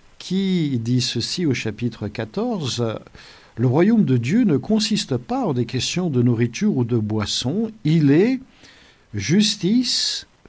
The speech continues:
paix et joie dans l'Esprit Saint. » Et voyez qu'on retrouve la paix qui est liée à la justice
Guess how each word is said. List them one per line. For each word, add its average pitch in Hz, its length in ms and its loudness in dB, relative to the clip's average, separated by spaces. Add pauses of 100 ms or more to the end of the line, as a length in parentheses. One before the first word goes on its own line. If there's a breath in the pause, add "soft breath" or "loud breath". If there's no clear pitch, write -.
(160)
paix 214 400 0 (360)
et 127 120 2
joie 143 580 -2 (100)
dans 131 280 0
l'Esprit 107 380 -6
Saint. » - 240 -10 (1080 loud breath)
Et 107 100 -6
voyez 160 280 0 (140)
qu'on 131 220 2
retrouve 156 840 0
la 113 180 -4
paix 190 360 -2
qui - 180 -4
est - 60 2
liée 143 420 -2
à 101 100 -8
la 107 120 -4
justice 107 800 -6